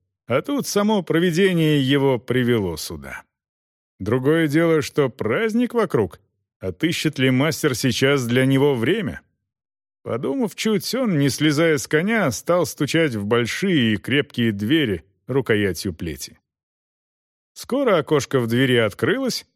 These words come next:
и из него, выглядывая и стараясь увидать, кто там стучит, баба спросила: "Кто там? Чего вам?" "Мастер дома ли?" — громко произнёс Волков. "Скажи, заказчик к нему. Примет или нет?"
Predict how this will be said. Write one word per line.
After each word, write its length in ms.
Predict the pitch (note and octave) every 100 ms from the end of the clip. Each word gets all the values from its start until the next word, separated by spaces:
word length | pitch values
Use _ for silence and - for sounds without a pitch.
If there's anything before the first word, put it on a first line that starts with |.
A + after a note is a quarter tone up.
| _ _
и 220 | A#2 C3 C#3
из 140 | A2+
него, 500 | B2 A#2+ F#3 G3+ A2
выглядывая 800 | F#2 A#2+ A2+ C3+ F#3 C3+ A#2 A#2
и 80 | A#2
стараясь 640 | - C3 C3+ C3+ B2 -
увидать, 420 | D3 D3 C#3 -
кто 300 | - - F#3
там 240 | - C3+ B2+
стучит, 540 | - D#3+ - C4 G#3+
баба 340 | D3 G3 A3+
спросила: 720 | F#3+ - B2+ A2+ B2 A#2 A2+ - _ _ _ _ _ _ _
"Кто 260 | _ - D4+
там? 400 | - C#3 C3+ C3 _ -
Чего 440 | - E4+ A3+ C#3
вам?" 300 | B2 A#2+ A2+ _ _ _ _ _ _ _ _ -
"Мастер 760 | G2 D#3 D3 - - A2 F#2
дома 460 | E2+ A2 G3+ D#3+ A2+
ли?" — 220 | F#2 D2 - _ _ _ -
громко 480 | F#2 A#2+ C#3+ -
произнёс 600 | G#2 A2 B2 A2 B2+ A#2 A2
Волков. 500 | A#2+ G#2+ F#2 D#2+ _ _ _ _ _ -
"Скажи, 540 | - A2 A2 C#3+ D3+
заказчик 800 | B2+ C#3 C#3 G3 D#3 - G#2 F#2+
к 40 | G2+
нему. 320 | G2 F2 D2 _ _ _ _ _
Примет 440 | - D3 B3 B3+ B3+
или 180 | B3
нет?" 360 | B3 D3 F2 -